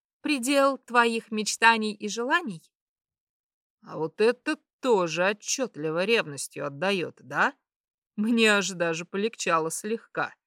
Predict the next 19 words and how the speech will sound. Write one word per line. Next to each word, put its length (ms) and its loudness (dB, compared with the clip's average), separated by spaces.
Настолько, 880 0
что 300 -4
мощная 580 -2
волна 420 0
возбуждения 1080 -8
стала 480 0
приятным 580 -4
сюрпризом. 760 -12
Воображаемое 1040 2
в 100 -8
этом 320 -6
пространстве 840 -4
нашего 520 -4
общения 680 -6
все 360 -4
или 260 -6
нет, 460 -8
но 180 -6
Кахок 640 -2